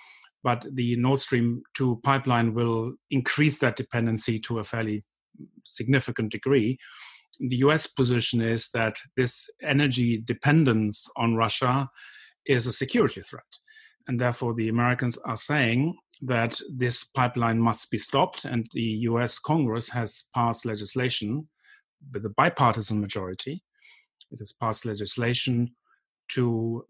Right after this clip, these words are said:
impose sanctions on companies that are involved in this project. So this is a very big concern for the Americans. In fact, it is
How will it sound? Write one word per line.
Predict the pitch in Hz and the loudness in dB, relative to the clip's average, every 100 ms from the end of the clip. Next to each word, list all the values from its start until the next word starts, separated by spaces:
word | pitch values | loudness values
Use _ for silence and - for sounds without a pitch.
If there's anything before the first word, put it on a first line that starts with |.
| - | -6
impose | 117 113 117 - | -6 -2 -4 -2
sanctions | - 160 170 - 107 113 - - | 0 4 4 2 -2 -2 -4 -6
on | 113 | -6
companies | 107 147 156 107 101 117 - 135 | -2 -2 0 -2 -2 -4 -6 -4
that | 120 | 0
are | 120 120 | 2 4
involved | 120 131 131 - | 4 2 2 -4
in | 98 | -6
this | 98 | -6
project. | - 113 - 104 - - - - - - | -10 -14 -14 -18 -20 -20 -20 -20 -20 -6
So | 131 | -2
this | 123 202 | 4 4
is | 180 | 6
a | 151 | 4
very | 143 175 185 | 6 4 4
big | 131 165 185 143 | 2 2 2 0
concern | - 156 147 131 | 4 4 6 4
for | 120 | 4
the | 107 | 0
Americans. | 104 101 95 101 135 | -2 -2 -4 -2 -2
In | 127 | -2
fact, | 113 120 123 | -4 -4 -2
it | 117 | 0
is | 156 - | 0 -2